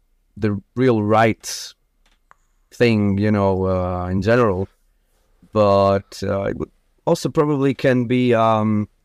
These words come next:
like a, a good evil one, because it's, you know, kind of opposing to some really wicked things that are supposed to be good, but who knows if they are. So it's kind, yeah, I would say a real opposite, opposite,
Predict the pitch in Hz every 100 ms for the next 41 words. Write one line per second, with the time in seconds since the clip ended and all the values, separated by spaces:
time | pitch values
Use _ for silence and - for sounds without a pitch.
0 | _ 104 107 113 - 107 139 202 - _
1 | _ _ _ 123 120 110 104 104 95 95
2 | 104 - 113 107 107 - - - 113 98
3 | 92 - 113 110 98 123 - 143 139 139
4 | 123 123 117 113 117 117 113 107 - _
5 | _ _ _ - 104 98 95 98 104 101
6 | 98 107 - 104 101 _ - 110 107 101
7 | 101 104 120 127 104 101 104 90 101 95
8 | 101 98 98 92 _ _ _ - 92 90
9 | 50 - - - - 50 50 50 - _
10 | _ _ - 139 135 135 - 139 135 131
11 | 131 110 120 127 131 - 127 117 117 110
12 | 107 104 _ _ _ _ _ _ 113 110
13 | 123 117 110 107 104 - _ _ _ _
14 | _ 113 101 110 90 95 - - - -
15 | 107 - 101 107